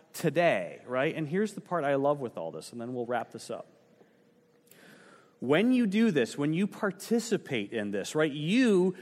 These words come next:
get credit in heaven. Just think about that for a minute. But see, the church,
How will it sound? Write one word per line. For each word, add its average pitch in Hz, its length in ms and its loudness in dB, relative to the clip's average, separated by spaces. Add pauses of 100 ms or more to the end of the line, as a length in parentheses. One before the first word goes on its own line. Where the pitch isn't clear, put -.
(100)
get 170 240 0
credit 170 520 2 (140)
in 139 140 -2
heaven. 113 420 -4 (1200)
Just - 120 -20 (200)
think 165 160 -2
about 117 280 -2
that 98 280 -4
for 110 80 -8
a 101 60 -6
minute. 90 260 -8 (1900)
But 156 100 -2
see, 175 180 0
the 151 100 -2
church, - 720 -2